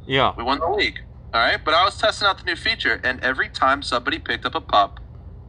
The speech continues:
Speaker 2: in the fantasy dog racing league, I had to get that dumb notification, and I hated it. It really has cramped my style, and I told Yahoo,
Speaker 1: <laughs>
Speaker 2: and they said,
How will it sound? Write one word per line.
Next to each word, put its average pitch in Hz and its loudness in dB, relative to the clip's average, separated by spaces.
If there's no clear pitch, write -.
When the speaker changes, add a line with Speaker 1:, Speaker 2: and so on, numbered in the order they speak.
Speaker 2:
in 113 -4
the 117 -10
fantasy 123 0
dog 175 2
racing 120 0
league, 104 -4
I 123 4
had 156 2
to 147 -8
get 143 -6
that 147 0
dumb 143 2
notification, 143 -2
and 127 4
I 135 4
hated 160 0
it. 90 -2
It 127 0
really 160 6
has 156 0
cramped 165 2
my 156 4
style, 165 4
and 139 4
I 147 2
told 196 2
Yahoo, 123 2
Speaker 1:
<laughs> - -16
Speaker 2:
and 107 -12
they 123 -6
said, 127 -2